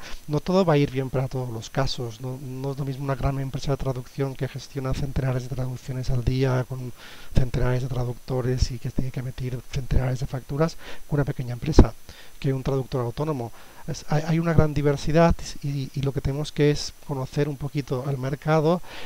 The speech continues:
y, y, y perder el miedo a probar herramientas e irlas adaptando o ir, ir, ir evolucionando en este conocimiento de herramientas a medida que vamos necesitando. Entonces, es-, espero que esta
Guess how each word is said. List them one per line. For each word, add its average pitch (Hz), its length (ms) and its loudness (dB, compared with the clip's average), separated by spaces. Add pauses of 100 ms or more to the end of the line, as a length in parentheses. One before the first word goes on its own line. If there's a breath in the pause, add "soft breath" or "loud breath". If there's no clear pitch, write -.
y, 147 400 2
y, 135 760 0
y 143 120 -2
perder 143 340 2
el 175 100 4
miedo 156 320 2
a 127 60 0
probar 131 360 0
herramientas 151 840 2 (920)
e 151 60 4
irlas 147 260 8
adaptando 139 580 6
o 131 220 -2
ir, 131 260 0
ir, 131 340 0
ir 127 160 0
evolucionando 131 560 0
en 127 80 -4
este 131 200 -6
conocimiento 127 500 -4
de 127 80 0
herramientas 127 460 -4
a 143 40 -2
medida 123 400 -4
que 135 120 -4
vamos 120 320 -6
necesitando. - 600 4 (680 loud breath)
Entonces, 147 320 0 (340)
es-, - 240 -6
espero 147 320 0
que - 80 0
esta 147 260 6